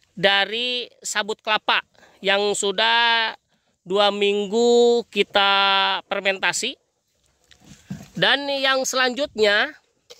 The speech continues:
ini pupuk organik cair yang tinggi nitrogen,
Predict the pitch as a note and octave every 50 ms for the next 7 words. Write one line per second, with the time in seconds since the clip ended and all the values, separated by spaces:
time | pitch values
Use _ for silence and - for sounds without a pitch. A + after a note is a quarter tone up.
0 | _ _ _ _ _ _ _ _ _ _ _ _ - A3+ A3 A3+ A#3+ C4 C#4 D4
1 | D4 D#4 D4+ C#4+ - - - - _ _ - - - - - _ _ _ - -
2 | A#3+ A#3 _ - C#4 C#4 C#4+ C#4+ C#4+ C#4+ - - - - - - - _ - G#3+
3 | A3+ A#3+ A3+ A3+ B3 B3 B3 B3 B3+ A#3 - - A#3+ A#3+ A#3 B3+ C#4 C#4+ C#4+ C#4+
4 | D4 C#4+ _ _ _ _ _ _ _ _ _ - F#3+ A#3 B3 B3+ B3+ C4 B3 -
5 | B3 B3 A#3+ B3 B3 A3+ C4 C#4 C4+ C4+ B3 B3 B3+ - - C4+ B3 B3 A#3 C4
6 | B3+ G3 E3 C#3+